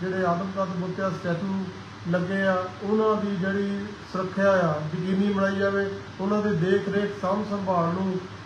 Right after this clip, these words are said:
ਯਕੀਨੀ ਬਣਾਇਆ ਜਾ ਸਕੇ, ਤਾਂ ਜੋ ਸਾਡੇ ਸਮਾਜ ਦੇ ਲੋਕ ਉੱਥੇ ਆਪਣੀ ਸ਼ਰਧਾ ਸੁਮਨ ਅਰਪਿਤ ਕਰ ਸਕਣ।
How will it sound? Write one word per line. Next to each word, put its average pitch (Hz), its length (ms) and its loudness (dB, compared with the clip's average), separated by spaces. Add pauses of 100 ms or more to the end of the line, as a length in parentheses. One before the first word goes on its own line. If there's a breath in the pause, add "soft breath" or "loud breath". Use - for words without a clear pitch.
(200)
ਯਕੀਨੀ 202 380 -4
ਬਣਾਇਆ 190 320 0
ਜਾ 190 200 0
ਸਕੇ, 185 360 -6
ਤਾਂ 190 200 4
ਜੋ 196 160 -6
ਸਾਡੇ 180 200 -6
ਸਮਾਜ 170 420 -4
ਦੇ 170 140 -6
ਲੋਕ 190 300 -2 (540)
ਉੱਥੇ 190 240 -4
ਆਪਣੀ 185 360 -2
ਸ਼ਰਧਾ 185 580 2
ਸੁਮਨ 190 280 -4
ਅਰਪਿਤ 180 360 -2
ਕਰ 190 120 4
ਸਕਣ। 190 380 -4